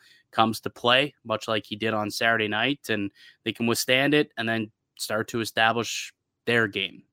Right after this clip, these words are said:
And, uh, if they do that, I think they'll dominate this one.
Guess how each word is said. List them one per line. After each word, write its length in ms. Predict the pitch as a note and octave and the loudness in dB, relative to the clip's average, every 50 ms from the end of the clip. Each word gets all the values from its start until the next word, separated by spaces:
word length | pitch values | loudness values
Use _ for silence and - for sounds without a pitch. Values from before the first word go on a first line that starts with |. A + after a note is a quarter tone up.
| _ _ _ - | _ _ _ -6
And, 460 | G#2+ G#2 G#2 G#2 G#2 G2+ G2+ G#2 A2 | -4 -4 -2 -2 -4 -6 -6 -2 0
uh, 300 | G#2 G2+ G2 G2 G2 F#2+ _ - - - _ _ - | 2 2 2 0 -2 -4 _ -12 -20 -20 _ _ -14
if 100 | - - | -6 0
they 160 | A#2 A#2 B2 | 2 2 4
do 140 | A#2 B2 A#2+ | 4 2 2
that, 320 | A#2 A2+ A#2 B2 B2 B2 - - | 6 6 6 6 6 4 0 -4
I 60 | A2 | -6
think 180 | G2+ G#2 G2 - | -4 -4 -4 -4
they'll 100 | G#2 G2 | -4 -4
dominate 520 | G2 - G2 G2 G2 F#2+ F#2+ F2 C#2+ - _ _ _ _ | -2 -2 -2 -2 -2 -4 -6 -10 -10 -12 _ _ _ _
this 220 | - G2+ - - - | -6 -6 -6 -6 -10
one. 120 | - - | -10 -14